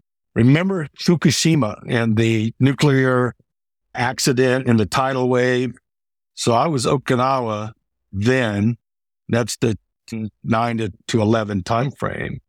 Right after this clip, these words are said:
And we went into planning for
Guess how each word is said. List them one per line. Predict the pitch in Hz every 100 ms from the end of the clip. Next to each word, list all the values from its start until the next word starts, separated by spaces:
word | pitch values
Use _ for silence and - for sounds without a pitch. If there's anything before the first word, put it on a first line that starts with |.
| _ _ _ _ _ _ _ _ _ -
And | 117 113 113 110 107 - _ _ _ _ -
we | 135 165 165 160 135
went | 139
into | 139 110
planning | - - 139 143 131 110 110
for | - 123 113 110 107